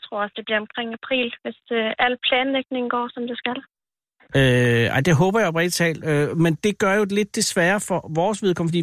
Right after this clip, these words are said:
Speaker 2: vores radio lukker til november, så kan vi ikke dække det. Øh,
Speaker 1: Nej.
Speaker 2: men derfor skal det ikke afholde jer med at, eller afholde mig fra at sige, det er kun fordi, der er tredive sekunder. Jeg, jeg er simpelthen, øh, nødt til at slutte. Men, men jeg vil bare sige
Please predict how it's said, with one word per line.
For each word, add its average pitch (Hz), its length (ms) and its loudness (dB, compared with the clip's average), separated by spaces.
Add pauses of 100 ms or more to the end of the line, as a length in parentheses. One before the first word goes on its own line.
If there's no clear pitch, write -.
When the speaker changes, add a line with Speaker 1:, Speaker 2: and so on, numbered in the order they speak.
Speaker 2:
vores 165 180 0
radio 160 200 0
lukker 156 240 2
til 165 140 2
november, 139 360 2
så 165 280 0
kan 165 120 2
vi 151 80 4
ikke 160 180 -2
dække 131 220 0
det. 156 100 2 (680)
Øh, 127 440 4
Speaker 1:
Nej. 180 220 2 (240)
Speaker 2:
men 170 160 2
derfor 226 360 0
skal 190 240 2
det 185 40 4
ikke 185 140 2
afholde 185 300 0
jer 151 120 -2 (100)
med 175 260 0
at, 175 240 0
eller 147 260 0
afholde 165 300 2
mig 156 140 2
fra 165 120 2
at 151 80 2
sige, 165 180 -2
det 170 60 2
er 156 100 2
kun 170 80 4
fordi, 175 100 -6
der 160 60 2
er 147 40 4
tredive 147 260 0
sekunder. 143 280 -2
Jeg, 143 100 4 (220)
jeg 170 100 4
er 165 40 4
simpelthen, 170 560 0
øh, 151 180 4
nødt 160 200 2
til 170 100 -2
at 127 80 0
slutte. 160 320 2
Men, 170 280 2
men 165 100 4
jeg 160 100 4
vil 160 60 0
bare 170 140 2
sige 185 180 -2